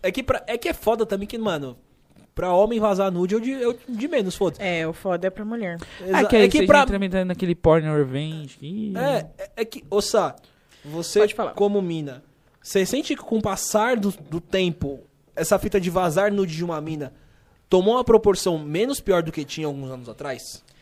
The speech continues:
Speaker 2: Eu acho que foi
Speaker 1: Porque eu
Speaker 2: muito
Speaker 1: sempre quis perguntar isso pra uma mina.
Speaker 2: Acho que foi muito normalizado. Mas, por exemplo, no A B C, né? Que o A B C é um problema,
Speaker 1: É um
Speaker 2: assim.
Speaker 1: ovo.
Speaker 2: É um ovo.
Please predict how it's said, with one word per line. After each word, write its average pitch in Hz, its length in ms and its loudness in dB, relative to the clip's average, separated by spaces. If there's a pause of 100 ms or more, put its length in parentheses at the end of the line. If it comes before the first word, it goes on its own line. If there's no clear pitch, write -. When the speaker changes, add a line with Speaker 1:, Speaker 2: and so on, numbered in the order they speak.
(520)
Speaker 2:
Eu 208 100 -2
acho 214 180 -2
que 240 120 -14
foi 226 140 -8
Speaker 1:
Porque 180 80 0
eu - 20 2
Speaker 2:
muito 214 80 -2
Speaker 1:
sempre 254 180 0
quis 254 160 -2
perguntar 226 300 2
isso 208 100 0
pra 208 80 -4
uma 196 140 0
mina. 147 260 -6 (220)
Speaker 2:
Acho - 180 -6
que - 60 -20
foi 247 80 -6
muito 226 240 -8
normalizado. 226 1000 -4 (800)
Mas, 196 120 -6
por 233 100 0
exemplo, 202 340 -4
no 190 60 -6
A 180 60 -4
B 190 120 -6
C, 190 220 -10
né? 160 300 -14
Que 180 240 -12
o 180 100 -4
A 175 60 -4
B 185 120 -8
C 196 640 -8 (380)
é 196 100 -14
um 190 100 -14
problema, 180 540 -8
Speaker 1:
É 147 60 2
um 156 40 4
Speaker 2:
assim. 165 100 4
Speaker 1:
ovo. 135 320 4
Speaker 2:
É 175 60 -16
um 196 200 -8
ovo. 170 320 -6